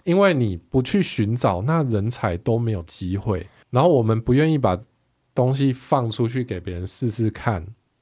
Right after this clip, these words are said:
那你怎么会知道有没有人跟你一样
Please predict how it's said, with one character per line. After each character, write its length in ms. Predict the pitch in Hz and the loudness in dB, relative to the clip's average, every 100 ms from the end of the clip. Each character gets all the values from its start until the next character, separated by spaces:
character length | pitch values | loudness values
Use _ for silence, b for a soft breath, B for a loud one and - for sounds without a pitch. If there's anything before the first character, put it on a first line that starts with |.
| _ | _
那 180 | 160 143 | 0 2
你 240 | 113 107 | 0 -4
怎 180 | - 92 | -4 -4
么 160 | 90 | -4
会 180 | 87 131 | -2 -2
知 220 | 113 - | -2 -6
道 380 | 95 107 92 82 - _ | -4 -2 -2 -6 -14 _
有 160 | 120 | -4
没 120 | 90 113 | 0 0
有 60 | |
人 160 | 107 92 | 0 -2
跟 160 | 104 104 | -4 -4
你 140 | 87 | -4
一 20 | |
样 280 | 90 95 90 | -6 -6 -8